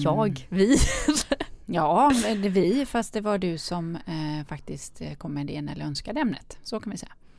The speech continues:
Speaker 1: Mm.
Speaker 2: Mm.
Speaker 1: Nämligen vinterdepression.
Speaker 2: Mm.
Speaker 1: Mm.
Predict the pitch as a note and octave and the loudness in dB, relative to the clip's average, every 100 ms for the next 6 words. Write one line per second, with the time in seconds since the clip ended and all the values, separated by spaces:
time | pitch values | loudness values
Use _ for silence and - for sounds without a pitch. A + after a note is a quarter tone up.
0 | - G#3 C4+ - - F#3+ A3+ - _ G#3 | 0 2 2 -4 -6 -2 -2 -4 _ 0
1 | G#3 G3 D#3+ F3 F#3+ A#3+ - G3 - A3+ | 2 2 0 -2 4 4 4 -2 0 0
2 | - E4 D4+ A3 - - F3+ E3+ F3+ F#3+ | 0 -2 -2 -4 -6 -10 -6 -2 -2 -2
3 | D3+ C#3 C#3 - - - G3+ F3 D3 | -2 -6 -10 -16 -20 -4 -2 0 -4